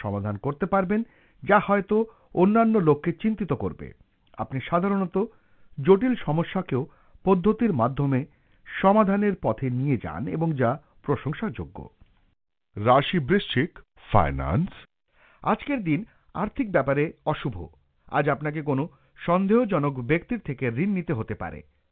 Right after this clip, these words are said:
Speaker 1: বা পূর্বে আপনি কোনো ব্যাংক থেকে বা বন্ধুর থেকে ধার করেছিলেন, তারা তাগাদা দিতে পারেন। এমনও হতে পারে যে, যে ব্যক্তি বা সংগঠন থেকে আপনাকে ঋণ দেওয়া হয়েছিল, তারা যথাশীঘ্র আপনাকে সমস্ত ধার শোধ করতে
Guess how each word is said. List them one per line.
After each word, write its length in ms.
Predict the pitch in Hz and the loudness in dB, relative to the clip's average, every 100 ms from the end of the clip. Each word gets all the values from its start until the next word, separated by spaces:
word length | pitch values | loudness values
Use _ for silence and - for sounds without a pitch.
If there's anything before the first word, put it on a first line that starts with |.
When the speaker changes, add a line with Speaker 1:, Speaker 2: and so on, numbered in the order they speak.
| _ _ - | _ _ -4
Speaker 1:
বা 260 | 110 92 151 _ _ - | -2 -2 -6 _ _ -2
পূর্বে 300 | 247 262 180 | 0 2 2
আপনি 300 | 175 185 202 | 0 -2 -2
কোনো 260 | 202 208 226 - - 107 | -2 -2 -2 -8 -20 -6
ব্যাংক 320 | 135 208 220 | -2 -2 -4
থেকে 320 | 156 - 160 | -8 -4 -4
বা 160 | 170 156 | -2 -2
বন্ধুর 380 | 139 180 196 | 0 0 -2
থেকে 340 | 220 156 127 139 - - | -4 -6 -4 -6 -8 -12
ধার 200 | 135 143 | -2 -2
করেছিলেন, 500 | 143 107 - 117 175 | 0 -4 -4 -6 -6
তারা 380 | 190 117 117 127 _ - _ | -4 -2 -2 -4 _ -20 _
তাগাদা 320 | 139 165 220 | 0 2 2
দিতে 240 | 190 135 123 | 0 -4 -6
পারেন। 340 | 90 80 71 - _ _ _ _ _ _ | -6 -8 -14 -20 _ _ _ _ _ _
এমনও 300 | 170 262 320 | -4 -4 -2
হতে 200 | 214 131 | -2 -4
পারে 280 | 110 101 214 - _ _ _ 143 | -6 -6 -6 -12 _ _ _ 0
যে, 240 | 165 208 - _ 123 | 2 2 -6 _ -8
যে 260 | 127 247 | -2 -2
ব্যক্তি 480 | 160 160 175 - 226 | 0 -2 -2 -2 0
বা 120 | 190 | 0
সংগঠন 500 | 156 147 156 170 196 | -2 -4 -2 -2 -4
থেকে 260 | 185 175 180 | -6 -4 -2
আপনাকে 400 | 135 143 143 147 | -2 -4 -4 -4
ঋণ 280 | 135 180 139 | -2 -4 -2
দেওয়া 220 | 117 110 | -2 -2
হয়েছিল, 400 | 117 139 175 196 | -2 -6 -6 -4
তারা 340 | 135 104 110 | -4 -4 -4
যথাশীঘ্র 760 | 117 117 170 180 180 147 160 139 | -4 -6 -6 -8 -10 -8 -4 -4
আপনাকে 380 | - 120 131 | -6 -8 -6
সমস্ত 500 | 123 - 202 214 - 139 | -8 -8 -6 -8 -8 -12
ধার 240 | - 117 156 - | -4 -4 -4 -6
শোধ 140 | 147 - | -10 -8
করতে 360 | 113 - 113 | -12 -8 -8